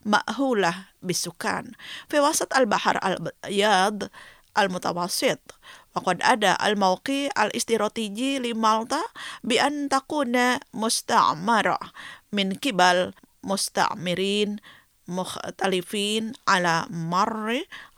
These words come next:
القرون. في عام ألف سبعمائة وتسعة وثمانين أصبحت مالطا مستعمرة فرنسية، وبعد فترة ليست بطويلة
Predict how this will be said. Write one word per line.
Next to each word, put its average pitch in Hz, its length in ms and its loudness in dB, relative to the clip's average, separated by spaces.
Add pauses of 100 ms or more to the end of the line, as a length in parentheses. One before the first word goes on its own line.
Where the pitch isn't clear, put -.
القرون. 202 840 -2 (400)
في 294 280 -2
عام 277 260 4 (100)
ألف 226 300 2 (520)
سبعمائة 247 1080 2
وتسعة 196 800 0
وثمانين 185 840 -2 (320)
أصبحت 240 640 -2
مالطا 196 580 -2
مستعمرة 208 1000 0
فرنسية، 170 840 -2 (500)
وبعد 196 680 2
فترة 233 440 -4 (200)
ليست 226 480 0 (340)
بطويلة 226 1600 0